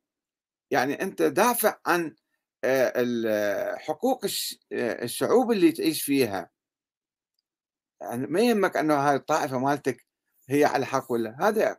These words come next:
قضايا جدلية عقيمة وقديمة. آه، وهذا فقط أنا وضعت هذا العنوان من أجل يعني،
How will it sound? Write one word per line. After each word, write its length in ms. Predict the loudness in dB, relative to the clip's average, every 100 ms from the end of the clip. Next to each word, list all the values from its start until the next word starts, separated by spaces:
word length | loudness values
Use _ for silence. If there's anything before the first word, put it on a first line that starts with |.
| -6
قضايا 280 | -6 -6 -2
جدلية 480 | -2 -2 0 0
عقيمة 600 | 0 -6 -2 0 0 -2
وقديمة. 960 | -2 0 0 -2 -4 0 4 2 0 -10 _ _ _ _ _ _ _ _ _ _ 4
آه، 180 | 6 6
وهذا 360 | 4 4 2
فقط 380 | 0 -2 -4 -2
أنا 540 | -4 -2 -2 -4 -8 -10 -14 -8
وضعت 400 | -4 -4 -2 -2
هذا 180 | 0
العنوان 580 | 0 0 2 4 4 2 -8 _ _ _ -12
من 180 | -6
أجل 380 | -6 0 0 0
يعني، 580 | 0 -2 -2 -4 -6